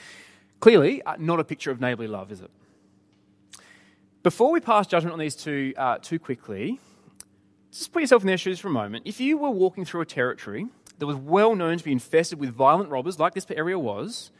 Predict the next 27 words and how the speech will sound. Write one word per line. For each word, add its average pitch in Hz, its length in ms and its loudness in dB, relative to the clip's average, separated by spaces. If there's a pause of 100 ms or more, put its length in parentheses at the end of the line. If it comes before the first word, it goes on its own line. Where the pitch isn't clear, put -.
(1080)
if 196 120 0
you 277 60 2
came 294 160 4
across 269 320 -2
evidence 165 400 2
that 151 60 -12
there 156 140 0
were 139 100 -2
violent 151 680 2
bandits 156 600 2
somewhere 202 580 2
nearby, 135 640 0 (1160)
would 196 120 2
you 214 60 0
stay 175 160 4
around 135 280 2
to 120 40 -8
help? 104 200 -14 (880)
Put 180 120 4
yourself 156 320 4
in 131 100 2
very 160 280 0
real 135 180 -4
danger 101 280 -8
to - 100 -20
do 95 100 -14
that. 92 180 -20